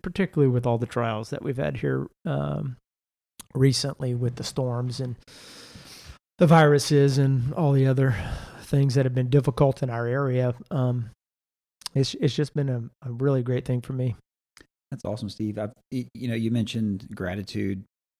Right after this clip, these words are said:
Speaker 2: and I think it's hard to be fearful and angry when you're in a state of gratitude. And that, when I can catch myself in those states, and that,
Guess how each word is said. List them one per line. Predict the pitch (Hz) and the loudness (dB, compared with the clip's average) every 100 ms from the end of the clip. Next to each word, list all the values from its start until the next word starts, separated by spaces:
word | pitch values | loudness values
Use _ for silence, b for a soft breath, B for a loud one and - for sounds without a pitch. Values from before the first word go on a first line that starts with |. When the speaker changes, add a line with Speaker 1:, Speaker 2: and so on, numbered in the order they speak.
| _ | _
Speaker 2:
and | 104 | -4
I | 135 | -2
think | 160 147 110 | 0 -2 -2
it's | 147 | -6
hard | - 170 202 | -6 -2 -2
to | 165 | -2
be | 131 107 - | -4 -6 -6
fearful | - 123 123 139 | -6 -6 -6 -6
and | 113 - | -6 -4
angry | 98 110 131 139 - | -6 -6 -6 -10 -10
when | 113 113 | -6 -4
you're | |
in | 107 | -4
a | |
state | - 113 | -6 -8
of | 92 | -6
gratitude. | 90 95 - - 85 _ - - - | -8 -8 -10 -12 -12 _ -18 -18 -10
And | 107 110 - _ | -6 -4 -6 _
that, | 120 139 87 - | -8 -6 -6 -6
when | 131 | -6
I | |
can | 120 117 104 104 - | -4 -4 -6 -8 -16
catch | - 175 170 | -12 -10 -8
myself | 143 110 - 104 101 | -8 -8 -8 -10 -8
in | |
those | 101 92 | -10 -10
states, | - 90 101 - | -10 -10 -12 -12
and | 107 | -12
that, | 107 | -12